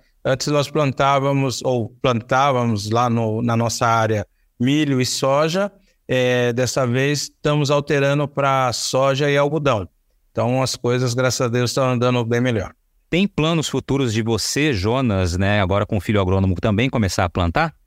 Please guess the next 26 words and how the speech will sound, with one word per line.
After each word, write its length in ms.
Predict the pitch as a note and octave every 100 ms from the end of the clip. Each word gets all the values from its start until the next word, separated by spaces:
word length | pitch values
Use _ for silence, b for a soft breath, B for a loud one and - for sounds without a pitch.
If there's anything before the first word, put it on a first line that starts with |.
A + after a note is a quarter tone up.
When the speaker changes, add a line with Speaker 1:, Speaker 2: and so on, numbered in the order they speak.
| _ -
Speaker 1:
Então, 420 | B3+ - F3 C3+
isso 300 | C#3+ D#3+ F#3+
de 100 | E3+
verdade 420 | E3+ E3 D3+ D3+ F3+
existe, 540 | D3+ E3 A3 - C#3
né? 200 | C3+ D#3+ _ _ -
Então, 360 | A#2+ A#2 C#3
essa 180 | D3 D#3+
parceria 720 | D3 E3 D#3 F3+ D3 D#3+ F#3
que 140 | - C#3
até 260 | - D#3
hoje 340 | C#3+ D3 C#3+ B2+
nós 220 | A#2+ -
tivemos 720 | - G2 B2+ F3 B2+ F#2+ - _ _
fez 340 | - D3 D#3
com 200 | - F3
que 640 | D#3+ E3+ D#3+ F3+ F#3 F#3 - _ _ _ -
o 120 | D#3+
meu 240 | E3 F#3+
filho 360 | G3 - G3 G3+
despertasse 880 | F3+ - F#3+ F3+ E3 D#3+ - G3 F3 _ _ _ _
pra, 580 | - E3 E3 E3+ E3 D#3+ F3+ _ -
pra 140 | D3+
ser 320 | - - D#3
um 80 | D#3+
profissional. 640 | D3+ D3 - C3+ B2 F#2+